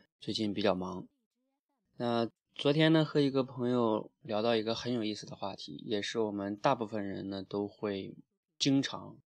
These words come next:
甚至每天都会遇到的问题，就是关于情绪。那其实呢，我们每个人每天，无论是工作还是生活，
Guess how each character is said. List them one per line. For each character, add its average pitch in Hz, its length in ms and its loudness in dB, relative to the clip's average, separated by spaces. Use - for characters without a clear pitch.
甚 120 280 -4
至 110 120 -2
每 101 180 -2
天 113 400 -6
都 101 120 0
会 98 140 -4
遇 110 100 0
到 98 160 2
的 - 80 -6
问 95 200 -12
题， - 240 -18
就 - 160 -8
是 104 140 -4
关 107 240 2
于 110 80 0
情 98 340 0
绪。 - 240 -8
那 131 120 2
其 147 160 4
实 131 200 0
呢， 131 280 2
我 123 60 -2
们 120 100 2
每 131 180 2
个 123 160 2
人 104 160 0
每 101 220 -4
天， 110 320 -6
无 107 100 -2
论 123 140 0
是 120 80 -6
工 131 240 0
作 131 180 2
还 107 140 -2
是 110 60 -4
生 123 260 -4
活， - 300 -12